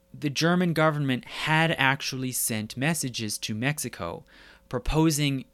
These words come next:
an alliance, proposing that if Mexico agreed to attack the U S, they would help to ensure that Mexico would regain control of the southwestern area from Texas to California.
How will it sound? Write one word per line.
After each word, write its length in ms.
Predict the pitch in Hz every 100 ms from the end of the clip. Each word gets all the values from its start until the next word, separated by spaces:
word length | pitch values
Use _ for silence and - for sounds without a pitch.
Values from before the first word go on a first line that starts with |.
| -
an 120 | 120
alliance, 800 | 120 139 131 95 60 - - -
proposing 560 | - 117 139 139 131 127
that 180 | 117 113 _
if 360 | 135 139 - - - - - -
Mexico 840 | 127 147 - 151 135 123 117 117 -
agreed 400 | 120 127 135 123
to 100 | 131
attack 480 | 117 - 165 170 -
the 100 | 135
U 260 | 135 131
S, 460 | 120 95 120 - - - - - - _
they 360 | 123 110 135 139
would 480 | 131 131 123 120 117 - -
help 440 | - 147 131 - - - _
to 140 | - 135
ensure 480 | 127 - 143 127
that 160 | 120 110
Mexico 480 | 120 - - - 120
would 240 | 113 110
regain 440 | 113 110 110 107 104
control 680 | 101 98 - 160 143 127 127 - - -
of 180 | - 123
the 80 | 113
southwestern 680 | - 123 113 120 107 - 110
area 420 | 107 104 95 -
from 220 | - 110 107
Texas 460 | 117 107 - 101
to 200 | - 104
California. 760 | 98 110 95 - 185 170 98 87